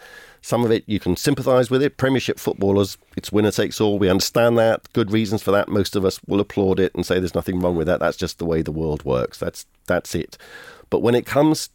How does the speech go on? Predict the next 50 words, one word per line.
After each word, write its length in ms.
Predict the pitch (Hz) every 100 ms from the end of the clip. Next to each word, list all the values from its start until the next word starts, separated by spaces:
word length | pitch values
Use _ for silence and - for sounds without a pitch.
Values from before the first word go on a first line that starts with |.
| -
to 240 | 123 110 -
a 40 | -
whole 280 | - 127 107
host 320 | 117 104 -
of 80 | 98
other 220 | 107 104
things, 280 | - 69 85
you 80 | 117
can 140 | 113
see 340 | - - 185
it 140 | 165 - - - - - _
in 140 | - 104
the 60 |
way 220 | 104 107 101
that, 400 | 95 - - -
uh, 260 | 90 87
share 280 | 87 - 123
prices 460 | - 117 123 - 117
behave. 480 | 107 104 110 110 - - - - _ 95
And 120 | 117
ultimately, 520 | 127 - 104 - 98
you 160 | 95 101
can 140 | 92
see 220 | - 104
it 80 | 101
in 120 | 92
this 140 | 95 -
great 360 | 110 147 135
debate 420 | 107 - 73 80 -
that 160 | -
Western 320 | 120 - 104
societies 580 | 90 82 80 80 78 85
have 80 | -
been 120 | 82
having 320 | 80 110 98
for 120 | 80 80
the 100 | 85
last 280 | 113 107
couple 200 | - -
of 60 | 92
decades 400 | 87 78 82 -
now 100 | 78
about 220 | 80 78
rising 360 | 85 82 82 80
inequality. 640 | 76 71 - 55 - 52 - - - - _ -
That 160 | 87 -
the, 280 | - 82 82 - - -
the 100 | 95
rising 540 | 98 117 127 123 113
tide, 540 | 110 - 65 73 73